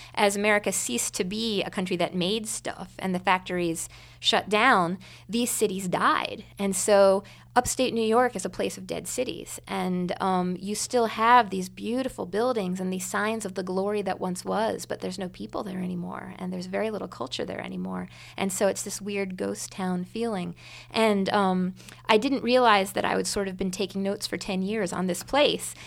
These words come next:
until I started writing this book, and I was setting it in this town. I was like, "Oh my goodness, yeah, and this is perfect," 'cause the neat thing for me about,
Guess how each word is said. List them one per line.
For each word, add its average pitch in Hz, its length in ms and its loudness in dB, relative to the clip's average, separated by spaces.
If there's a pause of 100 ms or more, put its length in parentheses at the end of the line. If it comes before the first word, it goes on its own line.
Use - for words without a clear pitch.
(120)
until 220 280 4
I 208 80 8
started 214 340 6
writing 202 240 6
this 185 140 -2
book, 269 260 6
and 180 100 2
I 175 80 2
was 185 120 -4
setting 214 280 2
it - 60 -4
in 185 80 -4
this 175 140 -4
town. 233 240 0
I - 20 0
was 196 120 -4
like, - 160 -6
"Oh 233 120 -2
my 240 120 0
goodness, 262 520 -4
yeah, 254 340 4
and 196 100 0
this 214 140 -2
is 214 80 -4
perfect," - 320 -2
'cause 220 120 -2
the 220 100 0
neat 269 260 -2
thing 381 240 0
for 226 140 -2
me - 160 -2
about, 185 300 2